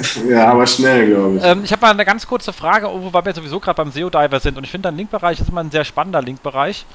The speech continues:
Speaker 2: Ähm, gerade jetzt ja, wo auch, äh, dein, dein ehemaliger Arbeitgeber ja nichts mehr macht. Ähm,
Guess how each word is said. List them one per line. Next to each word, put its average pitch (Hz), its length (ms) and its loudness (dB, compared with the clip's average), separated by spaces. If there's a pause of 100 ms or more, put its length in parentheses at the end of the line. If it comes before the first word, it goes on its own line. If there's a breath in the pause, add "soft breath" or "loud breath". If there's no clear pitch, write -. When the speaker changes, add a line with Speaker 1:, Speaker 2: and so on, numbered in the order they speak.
(460 soft breath)
Speaker 2:
Ähm, 160 460 2 (680)
gerade 160 280 2
jetzt 160 200 -4
ja, 160 300 2
wo 156 180 -4
auch, 151 500 -4
äh, 151 280 -4 (360)
dein, 143 280 -2
dein 139 320 -4
ehemaliger 147 440 -4
Arbeitgeber 139 540 -4
ja 127 180 -4
nichts 139 200 -12
mehr 131 100 -8
macht. 147 300 -8 (760 loud breath)
Ähm, 151 280 4